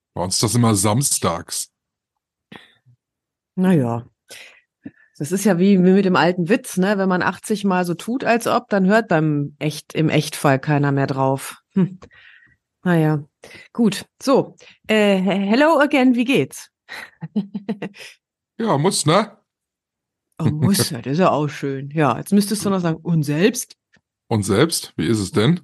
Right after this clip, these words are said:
Speaker 2: Och, frag nicht. <laughs> Boah, das sind auch so Gespräche, da könnte ich ja schon wieder im Kreis kotzen, ne?
Speaker 1: Ja.
Speaker 2: Ab-, aber gibt's noch, oder?
Speaker 1: Immer
Speaker 2: Ja,
Speaker 1: noch,
Speaker 2: wie ist
Speaker 1: ja, ständig.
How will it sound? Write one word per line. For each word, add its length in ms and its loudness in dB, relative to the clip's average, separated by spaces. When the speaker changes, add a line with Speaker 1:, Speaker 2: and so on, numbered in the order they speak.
Speaker 2:
Och, 400 -2
frag 360 0
nicht. 360 0
<laughs> 1120 -12
Boah, 160 4
das 220 0
sind 220 0
auch 120 4
so 140 2
Gespräche, 600 0
da 140 -2
könnte 240 -2
ich 80 -6
ja 100 0
schon 180 -2
wieder 120 0
im 120 -2
Kreis 340 -2
kotzen, 380 -2
ne? 200 0
Speaker 1:
Ja. 220 0
Speaker 2:
Ab-, 200 -4
aber 180 2
gibt's 380 0
noch, 240 0
oder? 380 -2
Speaker 1:
Immer 200 6
Speaker 2:
Ja, 80 2
Speaker 1:
noch, 220 2
Speaker 2:
wie 60 -2
ist 20 2
Speaker 1:
ja, 160 0
ständig. 600 -2